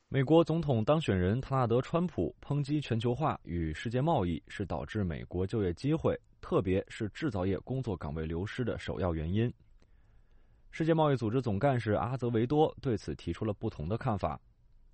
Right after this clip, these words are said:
阿泽维多承认，在对某些社区来说，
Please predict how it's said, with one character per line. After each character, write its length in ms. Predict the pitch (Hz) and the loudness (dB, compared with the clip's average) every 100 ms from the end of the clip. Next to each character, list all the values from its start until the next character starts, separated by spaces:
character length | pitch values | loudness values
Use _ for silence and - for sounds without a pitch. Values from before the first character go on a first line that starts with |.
| - - - - - | -20 -20 -20 -20 -8
阿 100 | 135 | 0
泽 100 | 147 | 2
维 120 | 147 | 4
多 140 | 156 156 | 4 2
承 200 | 107 135 | 2 4
认， 180 | 151 - - | 4 2 -6
在 120 | - | 0
对 100 | 120 | 2
某 160 | 113 87 | 4 2
些 160 | 123 131 | 0 0
社 160 | 123 | 0
区 180 | 110 165 | 2 2
来 140 | 113 | 2
说， 260 | 104 127 | 4 4